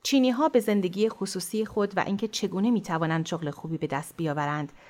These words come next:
یا چگونه می‌توانند به خارج از کشور بروند فکر می‌کنند. فرصت‌های اقتصادی برای میلیون‌ها نفر در چین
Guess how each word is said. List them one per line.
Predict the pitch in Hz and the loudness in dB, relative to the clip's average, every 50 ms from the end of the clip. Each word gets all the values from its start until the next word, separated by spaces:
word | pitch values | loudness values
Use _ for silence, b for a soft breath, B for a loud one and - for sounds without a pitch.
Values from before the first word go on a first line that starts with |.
| b b b - | b b b 2
یا | 247 294 | 2 2
چگونه | 285 - - 262 220 190 208 247 277 | 2 4 4 4 6 6 6 6 6
می‌توانند | 262 208 - 202 170 160 165 165 156 156 | 4 4 2 0 0 2 2 0 0 0
به | 147 165 | -2 -2
خارج | 165 - 151 151 - | -2 -2 -2 -2 -2
از | 143 165 - | -4 -4 -4
کشور | - 147 - - 160 151 | -6 -6 -4 -4 -4 -4
بروند | 156 - 170 160 160 160 - 180 190 170 | -2 -2 -2 0 0 -2 -2 -2 -4 -4
فکر | - - - - - - 95 | -6 -8 -10 -10 -10 -12 -12
می‌کنند. | - - - 101 107 85 - - - b b b b b b b b b b b _ | -10 -10 -8 -8 -8 -8 -10 -12 -16 b b b b b b b b b b b _
فرصت‌های | - 285 277 302 277 269 302 320 302 277 | 0 2 4 4 4 4 2 2 2 2
اقتصادی | 240 247 - 196 196 - 190 180 220 | 2 0 -2 -4 -2 -2 -2 -2 -2
برای | 214 208 196 185 196 214 | 0 0 0 2 2 2
میلیون‌ها | 214 208 202 196 190 180 185 185 185 185 185 233 226 | 2 2 2 2 0 -2 -2 -4 -4 -4 -2 -2 -2
نفر | 208 175 165 - 185 190 | -2 -2 -4 -4 -4 -4
در | 180 170 151 151 | -2 -2 -4 -4
چین | 156 - - - 226 233 233 233 | -4 -6 -4 -2 0 0 0 -2